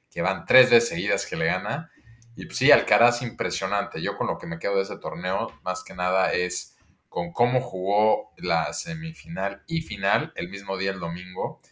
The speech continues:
Semifinal, un partidazo contra Di Manur, donde salvó un match point. Fue un partido, creo que tres horas y media casi, durísimo, se veía cansadísimo. Y llegó ahora sí que a la final y la ganó caminando, ¿no? Entonces,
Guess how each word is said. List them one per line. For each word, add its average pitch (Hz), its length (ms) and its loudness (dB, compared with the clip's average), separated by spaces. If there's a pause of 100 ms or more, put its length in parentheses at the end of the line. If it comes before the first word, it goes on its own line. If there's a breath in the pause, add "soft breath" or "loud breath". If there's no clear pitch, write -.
(200)
Semifinal, 95 480 -2
un 123 220 -4
partidazo 92 760 2
contra 80 300 -6
Di 80 100 -2
Manur, 85 400 -6
donde 76 600 -6 (220)
salvó 82 320 -2
un 113 120 0
match 104 240 -2
point. 92 320 -6
Fue 101 80 -18
un - 60 -20
partido, 101 280 -6
creo - 160 -10
que - 160 -20
tres 104 260 -4
horas 95 300 0
y - 60 -20
media 80 280 -6
casi, 92 480 -8 (500 soft breath)
durísimo, 104 800 -2
se 131 100 -6
veía 90 220 2
cansadísimo. 95 840 -4 (440)
Y 104 100 -4
llegó 98 280 6
ahora 113 140 12
sí 110 160 -2
que 110 100 0
a 104 40 2
la 95 120 4
final 95 640 -2
y 165 160 -6
la 80 140 -2
ganó 85 500 -4
caminando, 76 720 -4
¿no? 85 240 -6
Entonces, 170 640 -6